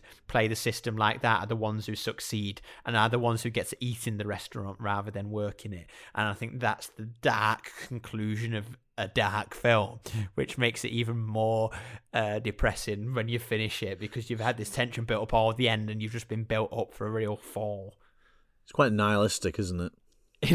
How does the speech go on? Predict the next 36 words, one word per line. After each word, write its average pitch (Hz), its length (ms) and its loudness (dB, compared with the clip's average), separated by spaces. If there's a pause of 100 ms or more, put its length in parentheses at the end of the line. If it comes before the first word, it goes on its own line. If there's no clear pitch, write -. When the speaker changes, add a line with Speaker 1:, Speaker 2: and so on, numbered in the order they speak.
(160)
Speaker 2:
Right, - 20 12
Speaker 1:
is. 135 400 12
Speaker 2:
in 95 80 -2
that 92 160 -2
respect. - 720 -2
Yeah. 95 340 6
Speaker 1:
It 147 160 2
Speaker 2:
It's 127 220 6
Speaker 1:
is. 123 40 6
Speaker 2:
very, 127 280 12
Speaker 1:
It 135 100 4
is. 120 280 0
Speaker 2:
it's 120 100 6
very 135 240 12
nihilistic 104 540 4
in 92 80 -2
its - 180 -6
sort 95 180 -4
of, 90 200 -6 (680)
not, 139 280 4
I - 180 -4
mean, 131 120 2
obviously 127 480 2
in 107 80 4
its 101 160 -4
sort 98 140 -2
of 85 100 -4 (360)
performance 107 840 4
of 87 160 -6
society, 98 840 2 (140)
but 107 120 0
just 113 260 0
the, 107 140 6 (840)
the 131 160 6
performance 117 720 10
of, 92 340 2